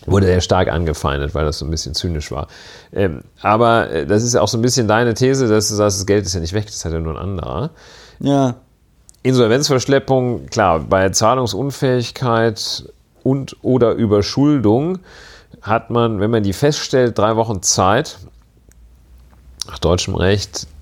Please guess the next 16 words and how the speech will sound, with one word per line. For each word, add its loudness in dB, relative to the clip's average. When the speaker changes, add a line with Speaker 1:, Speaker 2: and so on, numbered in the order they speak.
Speaker 1:
die -2
Insolvenz 2
anzumelden, 0
ansonsten 0
gerät -2
man -2
in -2
den -2
Bereich -2
der -8
Insolvenzverschleppung. -6
Und, 0
also, -2
man 2
hat -2
nicht, -6